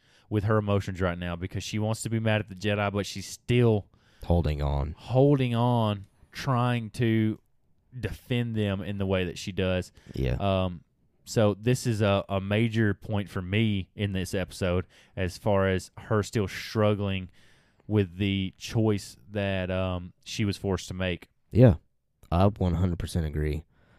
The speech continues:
Speaker 2: And I think it's gonna be something that we explore even more
Speaker 1: Right.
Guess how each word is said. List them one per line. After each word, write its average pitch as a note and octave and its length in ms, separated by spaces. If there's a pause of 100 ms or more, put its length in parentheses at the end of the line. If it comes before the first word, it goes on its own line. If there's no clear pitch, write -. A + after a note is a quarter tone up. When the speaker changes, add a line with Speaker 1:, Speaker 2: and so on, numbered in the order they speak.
(260)
Speaker 2:
And F2 340
I E2+ 140
think G2 180
it's F#2 120
gonna F2+ 120
be F2+ 120
something E2+ 280
that E2+ 120
we E2 120
explore D#2 460
even D#2 220
more D#2 380 (500)
Speaker 1:
Right. D#2+ 300